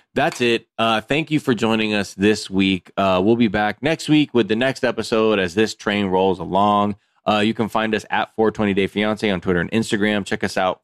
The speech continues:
four twenty day fiance dot com. Check us out at twitch dot T V slash four twenty day fiance and patreon dot com slash four two zero day fiance. Um, until next time, I have been Sophia Alexander. You can find me at the Sophia, S O F I Y A, on Twitter and Instagram.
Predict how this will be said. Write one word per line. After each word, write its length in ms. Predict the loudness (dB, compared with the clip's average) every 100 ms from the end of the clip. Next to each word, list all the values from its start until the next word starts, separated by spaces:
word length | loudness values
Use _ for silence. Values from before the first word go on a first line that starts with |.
| -2
four 160 | 0
twenty 200 | 0 0
day 140 | 0 -2
fiance 440 | -2 -4 -2 -4
dot 380 | -2 -2 -2 -4
com. 440 | -2 2 2 2 -2 _ _
Check 180 | -6 -4
us 140 | -2
out 240 | 0 0 -4 _ _
at 280 | -2 -2 -4 _ -4
twitch 260 | -2 -2
dot 220 | -2 -2 -2
T 100 | 0
V 140 | 0
slash 220 | 0 -2
four 180 | 0 0
twenty 220 | 0 0
day 120 | 0
fiance 500 | -2 -2 -2 0 -2
and 220 | 0 -4 -2
patreon 500 | -2 -2 0 -2 0
dot 220 | -2 -2
com 180 | -2 -4
slash 260 | -2 -4 -2
four 200 | -2 0
two 160 | 0
zero 320 | 0 0 0
day 320 | 0 -2 -2 -4 _ 0
fiance. 640 | 0 0 -2 -2 0 -2 -2
Um, 460 | 0 2 2 0 -2
until 680 | -4 -4 -4 0 2 2 -2
next 480 | -6 -6 -6 -8 -16
time, 460 | -14 -12 -12 -16 -20 _ _
I 240 | -4 -2 -2
have 240 | -4 -4
been 140 | -4 -4
Sophia 340 | -4 -2 -2
Alexander. 500 | -2 -6 -4 -4 -2
You 120 | -4
can 160 | -4 -8
find 260 | -6 -6
me 140 | -6 -6
at 300 | -4 -4 -2
the 140 | -2 0
Sophia, 500 | 0 0 2 0 0
S 160 | -2 0
O 80 | 0
F 160 | -2 -2
I 180 | 0
Y 180 | 2 2
A, 200 | 0 -2
on 120 | -2 -2
Twitter 300 | 0 2 2
and 160 | 0
Instagram. 640 | -2 -2 -2 0 0 -2